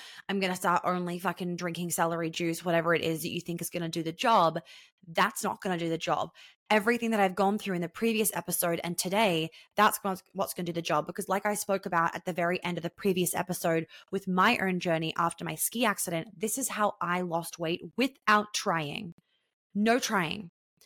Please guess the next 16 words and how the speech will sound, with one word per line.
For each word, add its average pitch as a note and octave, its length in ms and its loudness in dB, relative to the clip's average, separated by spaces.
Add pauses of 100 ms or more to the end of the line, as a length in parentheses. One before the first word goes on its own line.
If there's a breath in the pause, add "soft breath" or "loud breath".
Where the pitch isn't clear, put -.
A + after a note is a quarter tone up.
(520 soft breath)
And G#3 100 0
I G3+ 60 4
said B3 220 0
to - 120 -4
you G#3+ 60 -4
guys G3 240 2
in G3+ 60 -2
the F#3 40 -2
last E3+ 220 0
episode, D#3+ 640 -2 (960)
I A#3+ 240 6
ate G#3 200 0
healthier G#3+ 680 -2 (920)
post A3+ 400 2
ski - 280 -2
accident B3 720 -2